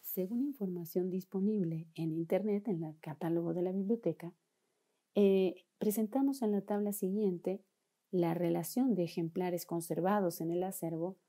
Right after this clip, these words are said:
al que nosotros hemos agregado las referencias de los libros rastreados en la base de datos. Respecto de los libros revisados, todos los libros mexicanos y poblanos consultados están en castellano.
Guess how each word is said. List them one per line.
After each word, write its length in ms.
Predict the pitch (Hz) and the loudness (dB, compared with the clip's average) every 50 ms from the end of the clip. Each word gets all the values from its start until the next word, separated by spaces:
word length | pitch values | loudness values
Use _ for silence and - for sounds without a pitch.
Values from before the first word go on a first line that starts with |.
| _ _ _ | _ _ _
al 120 | - 165 160 | -4 -2 -2
que 120 | - 165 | 0 -2
nosotros 500 | 170 165 - 208 208 214 240 247 240 - | -2 0 0 -2 0 0 0 -2 0 0
hemos 300 | 208 190 190 202 202 202 | 0 0 0 0 -2 -2
agregado 760 | 185 170 170 165 170 165 175 190 185 175 170 165 165 180 208 220 - _ _ _ _ _ _ | -4 -4 -2 -2 -2 -2 -2 -2 -2 -4 -4 -6 -6 -6 -8 -8 -12 _ _ _ _ _ _
las 240 | 165 170 156 156 - | -4 -4 -4 -2 0
referencias 680 | 196 208 202 - 214 196 170 165 165 - - 202 196 180 | 0 0 2 2 2 2 2 0 0 -2 -4 -2 -2 -2
de 80 | 165 | -2
los 180 | 160 160 139 160 | -2 -4 -6 -4
libros 460 | 180 196 208 202 170 165 165 156 - | 0 2 2 2 2 0 -4 -4 -6
rastreados 680 | 160 151 - - - - 196 202 208 208 208 202 - | -8 -8 -8 -6 -4 -2 0 2 2 0 0 -2 -4
en 120 | 170 156 151 | -6 -6 -4
la 120 | 156 147 | -6 -6
base 320 | 151 151 151 151 - 160 | -6 -8 -8 -8 -8 -6
de 160 | 151 156 151 156 | -6 -4 -4 -4
datos. 540 | 180 185 185 185 - 190 165 - - _ _ _ _ _ _ _ _ _ _ _ _ _ _ _ _ _ _ _ _ _ _ _ _ _ _ _ _ _ _ _ _ _ _ _ _ _ _ _ _ _ _ _ _ _ _ _ _ _ - | -4 -4 -6 -8 -10 -16 -20 -20 -20 _ _ _ _ _ _ _ _ _ _ _ _ _ _ _ _ _ _ _ _ _ _ _ _ _ _ _ _ _ _ _ _ _ _ _ _ _ _ _ _ _ _ _ _ _ _ _ _ _ -4
Respecto 600 | - 202 196 - - 254 247 _ - 311 330 - - | -2 -2 -2 -2 -4 -6 -6 _ -8 -8 -8 -8 -6
de 140 | 170 185 | -4 -4
los 160 | 170 170 170 160 | -2 -2 -4 -2
libros 340 | 170 185 175 170 175 160 | -2 0 0 0 -2 -2
revisados, 760 | 151 143 143 156 165 - - 220 214 185 165 156 151 175 - _ _ _ _ _ _ _ _ _ _ _ | -4 -4 -6 -6 -6 -4 -2 0 0 0 -2 -2 -6 -10 -12 _ _ _ _ _ _ _ _ _ _ _
todos 240 | - 254 262 277 254 | 2 4 4 4 4
los 140 | 208 165 165 | 2 2 2
libros 340 | 175 180 175 175 170 160 | 0 0 0 -2 -4 -4
mexicanos 600 | 160 156 156 - 151 147 - 185 180 180 180 165 180 | -6 -6 -4 -4 -6 -4 -4 -6 -6 -6 -6 -6 -6
y 40 | 165 | -6
poblanos 460 | - 175 170 175 175 175 175 170 - | -4 -4 -2 -2 -2 -4 -4 -6 -6
consultados 720 | - 165 160 - 165 170 165 165 185 190 202 208 202 - | -8 -10 -6 -4 -4 -4 -4 -2 -2 -2 -2 -4 -6 -6
están 300 | 170 - - - 156 156 | -8 -8 -6 -4 -4 -2
en 100 | 165 175 | -2 -2
castellano. 680 | 165 170 143 - - - 165 165 175 165 143 131 113 - | -4 -6 -8 -8 -6 -4 -2 0 0 0 -2 -4 -8 -12